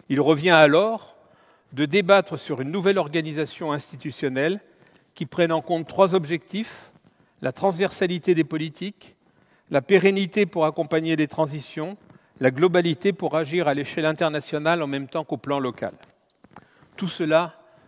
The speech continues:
ne pourrait exister que par une consultation plus fréquente et bien organisée des citoyens au niveau local. La deuxième proposition serait d'améliorer la légitimité des politiques publiques. Les changements intervenus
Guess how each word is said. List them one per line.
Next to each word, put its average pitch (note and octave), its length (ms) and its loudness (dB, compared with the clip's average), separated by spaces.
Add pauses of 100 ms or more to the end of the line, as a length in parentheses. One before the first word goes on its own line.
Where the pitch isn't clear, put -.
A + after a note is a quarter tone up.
(100)
ne D3+ 100 -4
pourrait E3+ 320 2
exister E3 480 0
que F3 100 -8
par C#3+ 220 -2
une D3 100 -6
consultation D#3 760 -2
plus G3 160 -6
fréquente E3 600 0 (420)
et B2+ 80 2
bien F#3+ 240 2
organisée D#3+ 640 0
des D3+ 120 -2
citoyens D#3 680 -4
au E3+ 100 0
niveau D#3 240 -8
local. B2 360 -10 (1600)
La D3+ 80 0
deuxième A3 360 2
proposition G#3 880 -2 (320)
serait F#3+ 420 2
d'améliorer F#3+ 520 2
la E3+ 120 4
légitimité F3+ 720 -4
des F3 100 -6
politiques F3 440 -8
publiques. A#2 560 -14 (920)
Les B2+ 80 -12
changements G3+ 480 -2
intervenus E3+ 720 -2